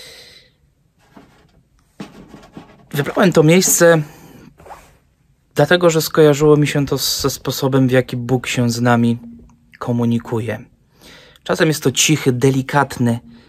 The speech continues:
niemalże niesłyszalny głos. Innym razem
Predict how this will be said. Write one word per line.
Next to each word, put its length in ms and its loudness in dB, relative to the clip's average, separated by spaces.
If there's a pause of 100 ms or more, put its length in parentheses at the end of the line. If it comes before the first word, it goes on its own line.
(160)
niemalże 480 2
niesłyszalny 840 2
głos. 560 -4 (1040)
Innym 340 -2
razem 540 2